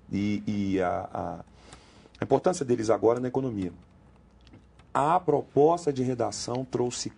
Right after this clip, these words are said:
claramente um caminho muito bom para o aluno seguir.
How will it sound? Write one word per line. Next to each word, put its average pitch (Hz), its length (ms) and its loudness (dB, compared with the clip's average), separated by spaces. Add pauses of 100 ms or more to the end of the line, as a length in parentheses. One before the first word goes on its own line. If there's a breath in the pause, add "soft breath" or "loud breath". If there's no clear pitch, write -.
claramente 143 1200 0 (760 loud breath)
um 127 80 0
caminho 143 480 0 (140)
muito 170 480 2
bom 147 160 0
para 143 120 -4
o 135 40 0
aluno 127 220 -6
seguir. 101 440 -2